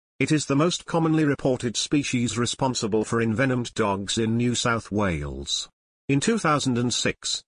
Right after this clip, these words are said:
a twelve-year-old golden retriever suffered rhabdomyolysis and acute kidney injury secondary to a red-bellied black snake bite. Laboratory testing has found that cats are relatively resistant to the venom, with a lethal dose as high as seven milligrams K G.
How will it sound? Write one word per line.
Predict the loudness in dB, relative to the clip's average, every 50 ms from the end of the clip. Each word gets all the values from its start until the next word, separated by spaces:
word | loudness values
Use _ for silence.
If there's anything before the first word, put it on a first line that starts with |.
| _ _ -6
a | -4
twelve-year-old | 0 0 2 2 2 2 2 2 4 4 4 4 2 2 2
golden | 2 2 2 2 2 2 2 2
retriever | 2 2 2 2 2 2 2 2 0
suffered | 0 0 -2 -2 -2 0
rhabdomyolysis | 0 0 0 0 0 0 0 2 2 4 4 2 2 2 0 -2 -2 -2 0
and | 0 0
acute | 0 0 0 0 0 0 -2
kidney | -2 -2 0 0 2 2 2
injury | 2 2 2 2 0 0 0
secondary | 0 0 0 0 0 -2 -2 0 0 -2
to | -2 0 0 0
a | 2
red-bellied | 2 2 0 0 2 0 0 2 0 -2 -2
black | -2 -2 -2 -2 -4 -6
snake | -4 -2 0 0 0 0 -2 -2
bite. | -2 0 0 0 -2 -4 -8 -12 -14 -16 _ _ _ _ _ _ 0
Laboratory | 0 2 2 4 2 2 2 2 0 0
testing | 0 0 0 0 0 -2 -2 -2 -2 -2
has | -2 -2 -4 -2
found | -2 0 0 2 2 0
that | 0 -2 -2
cats | -2 -4 -4 -2 -2 0
are | 0 2
relatively | 2 2 2 2 2 0 0 0 2 0
resistant | 2 2 2 2 0 0 0 -2 -2 -2 -2 -2
to | -4 -4
the | -2 -2
venom, | 0 0 0 0 0 0 0 -2 -4 -6 _ _ -4
with | -2 0
a | 2
lethal | 2 2 0 0 -2 0 0 2
dose | 2 2 0 0 0
as | -2 -2 -2
high | 0 2 2 2 4 4
as | 2 2 0
seven | 0 0 0 2 2 2 2
milligrams | 2 2 2 0 0 0 0 0 0 0 -2
K | -2 0 0 0
G. | 0 0 0 0 2 2 0 -2 -4